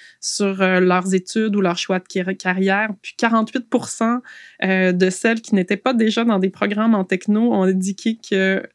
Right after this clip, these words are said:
la journée les avait inspirées à poursuivre une formation dans une carrière en techno. Ce qui revient souvent aussi, euh, dans les bilans de ces événements-là, ce sont des commentaires comme « Ah, je savais pas que ça existait » ou « C'est motivant, c'est inspirant ».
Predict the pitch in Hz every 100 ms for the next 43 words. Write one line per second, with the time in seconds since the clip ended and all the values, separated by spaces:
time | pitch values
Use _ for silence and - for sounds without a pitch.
0 | - - 196 196 202 226 226 202 185 185
1 | 185 - 208 214 220 190 180 - 202 196
2 | 185 180 175 175 196 180 165 175 170 175
3 | 180 180 165 - 190 196 226 _ - -
4 | - 240 240 247 277 - 247 247 262 240
5 | - 277 262 196 185 190 190 180 196 208
6 | 226 190 180 180 170 170 170 175 175 180
7 | 208 226 - 185 202 196 196 185 180 208
8 | 214 - 196 202 - 208 185 170 175 170
9 | - 262 254 220 214 196 196 - - 233
10 | 226 233 - 196 190 - 190 185 240 240
11 | 226 208 214 220 220 185 180 214 214 220
12 | - 196 185 190